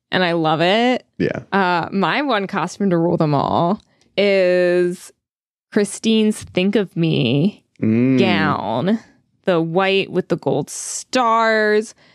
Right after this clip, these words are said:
Speaker 1: and, you know, the matching star hairpins in her hair.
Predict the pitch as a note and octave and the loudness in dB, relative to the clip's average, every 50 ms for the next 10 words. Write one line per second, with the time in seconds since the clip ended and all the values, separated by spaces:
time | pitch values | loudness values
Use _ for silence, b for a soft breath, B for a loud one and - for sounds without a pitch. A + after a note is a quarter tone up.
0 | b b b b b b - - F#3 F#3+ F3+ E3+ E3 D#3+ D#3+ D#3+ E3 F3 - - | b b b b b b -6 -4 -2 0 0 0 -2 -2 -4 -4 -6 -8 -10 -16
1 | _ _ _ - - - - C#3 G#3 G3+ F3+ E3 E3+ F3 F3+ F#3 F#3 F3 F#3+ - | _ _ _ -20 -18 -6 -2 0 2 2 2 0 0 0 0 0 0 -2 -2 -4
2 | - F#3 F3+ G3 - - - - - G#3+ G3+ G3+ G3+ G3 G3 G3 G3 - - _ | -6 -4 -4 -6 -6 -8 -8 -4 -2 0 2 2 2 2 2 2 0 -2 -4 _
3 | - - G#3 G#3 A3+ A3 A3 G#3+ - - A#3+ A3+ G#3+ G#3 - - F#3+ F#3+ F3+ F3 | -10 -6 -2 0 2 2 2 0 0 0 0 0 0 0 -2 -2 -2 -2 -2 -2
4 | - - F#3 - - - A#3+ A#3+ A#3+ A#3 A#3 A#3 | -2 -2 -4 -2 -2 0 0 2 2 2 0 0